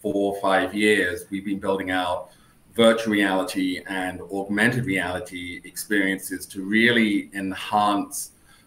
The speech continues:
both the experience for the fans at the events, but also for fans all over the world to be able to participate in a whole new way. Um, the A R app that we create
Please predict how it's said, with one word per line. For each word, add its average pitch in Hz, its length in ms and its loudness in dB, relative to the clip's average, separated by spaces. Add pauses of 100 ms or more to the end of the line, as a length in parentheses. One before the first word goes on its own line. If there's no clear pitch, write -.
(140)
both - 720 2
the 110 120 4
experience 110 440 -2
for 107 80 -14
the 98 80 -12
fans 98 540 -2 (220)
at 110 340 -4
the 143 120 4
events, 170 460 0
but 139 140 -2
also 127 640 2 (240)
for 113 80 -12
fans 117 420 4
all 107 160 4
over 104 220 2
the 101 100 -2
world 101 380 2
to - 100 -10
be 101 140 0
able 98 160 -2
to 101 60 -6
participate 104 840 -4
in 98 60 -8
a 92 80 -6
whole 95 260 -6
new 90 260 -6
way. 87 520 -6 (580)
Um, 131 600 2 (100)
the 143 300 4
A 165 240 6
R 147 320 8
app 104 240 2
that 107 120 -8
we 107 120 -6
create 113 540 0